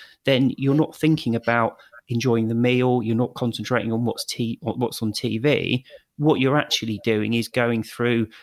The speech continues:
an unpleasant kind of almost internal tantrum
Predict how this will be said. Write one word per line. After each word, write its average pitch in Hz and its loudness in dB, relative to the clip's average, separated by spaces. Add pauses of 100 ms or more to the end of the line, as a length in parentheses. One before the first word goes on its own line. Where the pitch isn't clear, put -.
(560)
an 117 0
unpleasant 120 2
kind 117 2
of 117 -4
almost 117 0
internal 117 0
tantrum 123 0